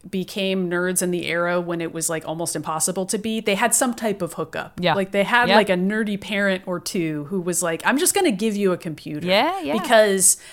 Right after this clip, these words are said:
Speaker 1: that wasn't socialized at all.
Speaker 2: Yeah.
Speaker 1: Like, it wasn't an assumption that was being made, and you had to be in kind of a weird scenario
Speaker 2: Yeah.
Speaker 1: where, like,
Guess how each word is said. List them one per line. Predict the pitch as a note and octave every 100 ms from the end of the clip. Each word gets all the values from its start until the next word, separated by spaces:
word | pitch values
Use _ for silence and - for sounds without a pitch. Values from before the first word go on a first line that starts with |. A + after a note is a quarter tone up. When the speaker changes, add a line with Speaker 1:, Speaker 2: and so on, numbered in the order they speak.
| -
Speaker 1:
that | G#3 G#3 G#3+
wasn't | A#3+ A#3+ A#3+ A#3 - - _ _ _ _ -
socialized | - G#3+ D#4 - F3 - E3 -
at | E3
all. | D#3+ C#4+ A3 E3+
Speaker 2:
Yeah. | F#3
Speaker 1:
Like, | E3
it | G3 F#3
wasn't | G3+ G3 G3+ F#3+
an | F3+
assumption | D#3+ C#4 D4 - C#4 A#3+
that | G#3+
was | G3+
being | G#3 G3+
made, | G3 A3+ A#3 A#3 A3 G#3 - - - - _ -
and | G3+ G3 F#3+ F#3
you | G3+
had | G#3+ A3
to |
be | G3 G#3
in | G#3+
kind | G3 G#3+
of | F#3+
a |
weird | E3 G3 A3
scenario | - F3+ F3 D#4 G#3 - -
Speaker 2:
Yeah. | F#3 F#3+
Speaker 1:
where, | F3+ F3
like, | E3+ E3